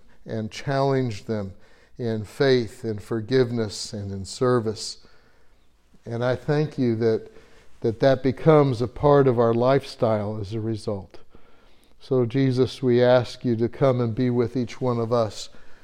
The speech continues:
throughout this coming week, that we too would learn to speak forgiveness, even if it is a burden to us, that we would actually use our mouth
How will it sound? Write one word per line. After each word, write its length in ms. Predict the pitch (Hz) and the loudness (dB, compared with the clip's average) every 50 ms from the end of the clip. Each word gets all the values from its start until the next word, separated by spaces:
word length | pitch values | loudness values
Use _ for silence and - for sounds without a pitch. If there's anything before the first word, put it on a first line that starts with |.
| - - - | -18 -10 -2
throughout 380 | - 135 135 131 127 127 123 - | 2 4 6 6 6 4 2 0
this 180 | 127 117 - - | -4 -4 -4 -6
coming 440 | - - 139 127 123 120 120 120 | -8 -6 -6 -4 -4 -4 -4 -4
week, 420 | 120 123 120 110 101 - - - - | -2 -2 -2 -4 -4 -8 -14 -12 -6
that 260 | 120 113 113 110 - | -6 -6 -6 -6 -8
we 380 | 120 123 131 127 127 127 117 - - - - - - - - - - | -6 -4 -4 -4 -4 -6 -8 -10 -16 -20 -20 -20 -20 -20 -20 -20 -18
too 480 | - - - 175 156 135 123 113 107 110 | -6 0 2 4 4 4 4 2 0 -2
would 320 | 113 117 117 110 113 117 | -4 -4 -4 -4 -4 -2
learn 460 | 127 135 135 131 123 113 104 98 107 107 - _ _ _ _ - - _ - | -2 0 2 2 2 0 0 -4 -10 -18 -20 _ _ _ _ -20 -20 _ -14
to 140 | - - 123 | -8 -8 -6
speak 520 | - - - - - 139 131 127 131 - - - - - - | -6 -8 -10 -6 -2 -2 -2 -2 -4 -8 -18 -18 -20 -20 -20
forgiveness, 920 | - - - 131 123 117 135 139 139 120 110 117 107 101 - - - - - - - - - - - _ _ - - - - | -10 -4 -4 -4 -2 -2 0 0 0 0 -2 -6 -8 -10 -10 -12 -14 -16 -16 -20 -20 -20 -20 -20 -20 _ _ -20 -18 -10 -6
even 640 | 135 131 135 135 135 135 131 127 123 123 - - - - | -2 -2 -2 0 0 -2 -2 -2 -4 -8 -10 -14 -16 -10
if 340 | - 123 120 113 - - - _ _ - - | -6 -6 -6 -6 -8 -12 -20 _ _ -20 -12
it 360 | - 117 117 110 110 - _ _ - - | -10 -8 -8 -8 -8 -12 _ _ -12 -8
is 420 | 123 120 117 113 110 104 107 - - - | -8 -6 -6 -6 -8 -10 -12 -18 -18 -16
a 140 | 107 101 | -16 -16
burden 580 | 92 87 92 _ - - 139 143 139 127 120 110 | -14 -16 -18 _ -4 -2 0 0 0 0 -2 -6
to 220 | - - - 110 | -8 -8 -8 -8
us, 200 | 92 95 - - - | -8 -10 -12 -14 -10
that 200 | - 107 101 110 | -10 -10 -8 -6
we 160 | 113 117 117 | -6 -4 -4
would 220 | 110 110 107 95 | -2 -4 -4 -6
actually 560 | 101 - 117 127 135 131 - - - 131 117 113 | -6 -4 -4 -4 -4 -4 -6 -4 -2 -2 0 -2
use 560 | 110 117 127 135 139 139 143 147 135 - - | -2 -2 -2 -2 0 0 -2 -2 -4 -6 -10
our 240 | - 107 104 104 104 | -10 -6 -6 -6 -6
mouth 540 | 104 113 123 127 131 135 135 127 - - | -4 -4 -2 -2 0 -2 -2 -4 -6 -12